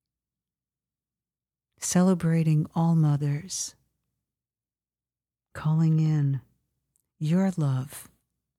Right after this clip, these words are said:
so that you can love you and the ones around you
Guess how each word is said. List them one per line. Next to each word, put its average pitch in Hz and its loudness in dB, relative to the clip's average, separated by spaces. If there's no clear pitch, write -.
so - -6
that 156 0
you 170 2
can 170 -2
love 170 -2
you 156 2
and 156 2
the 156 2
ones 165 0
around 156 0
you 139 0